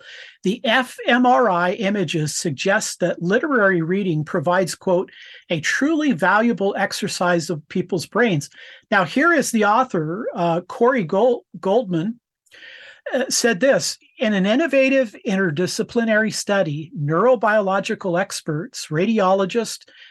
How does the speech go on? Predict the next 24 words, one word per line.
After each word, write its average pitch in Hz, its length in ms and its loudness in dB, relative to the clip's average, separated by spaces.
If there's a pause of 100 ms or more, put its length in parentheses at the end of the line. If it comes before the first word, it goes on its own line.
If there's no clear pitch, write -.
(160)
and 151 120 0
humanities 190 600 0
scholars 185 520 0
are 147 80 -2
working 190 400 0
together 208 680 0
to 180 160 -4
explore 202 480 -2
the 240 100 -2
relationship 196 600 -4
between 165 340 0
reading, 262 540 2 (340)
attention, 214 760 -2 (400)
and 170 160 0
distraction 175 680 0
by 160 160 2
reading 208 440 2
Jane 196 300 0
Austen." 190 480 0
And 170 100 0
then 262 120 0
they 277 120 2
say 196 280 -2
this, 247 360 2